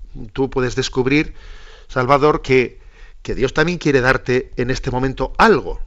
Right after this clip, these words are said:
Tú pensabas no perder la salud, te equivocabas, desde luego. A ver si Dios ahora te quiere dar algo que tú no pensabas tener, que es una fe más profunda, que es un encuentro, o sea, con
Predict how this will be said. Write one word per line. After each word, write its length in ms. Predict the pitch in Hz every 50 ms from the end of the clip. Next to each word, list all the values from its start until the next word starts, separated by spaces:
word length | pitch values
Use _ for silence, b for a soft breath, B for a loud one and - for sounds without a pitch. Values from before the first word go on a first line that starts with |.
| - - - - - - - -
Tú 120 | - 208
pensabas 400 | - - 202 - 214 214 180 156
no 140 | 175 175 -
perder 340 | 165 147 143 131 135 127 131
la 100 | 131 123
salud, 320 | - - 113 117 127 110 - - - -
te 80 | - -
equivocabas, 640 | - - 98 87 87 - - 139 - 92 - -
desde 220 | - 101 85 92
luego. 320 | 95 110 117 - - 82 - B B B B B B
A 100 | B 107
ver 100 | 120 185
si 120 | - - 202
Dios 220 | 175 175 156 -
ahora 160 | 143 139 139
te 120 | - 131 -
quiere 380 | - 139 135 139 135 - - - -
dar 240 | - 117 131 139 135
algo 200 | 135 135 139 143
que 80 | 131
tú 120 | - 147 143
no 120 | 147 143
pensabas 500 | 139 131 120 - 139 131 131 117 - -
tener, 440 | - 120 117 123 123 110 - - B B B B B B B B
que 220 | - - 87 95 123
es 160 | 123 - - - -
una 240 | - 117 107 120 110
fe 180 | - - 123 117
más 180 | 107 104 107
profunda, 640 | - - 135 131 - 220 233 202 196 208 220 220 b b b b b b b b b b b b - - - - - -
que 100 | 139 127
es 120 | - -
un 100 | 139 131
encuentro, 580 | 131 131 123 107 139 139 131 - 127 127 123 120
o 80 | -
sea, 160 | - - 113
con 380 | - - 117 120 117 113 110 -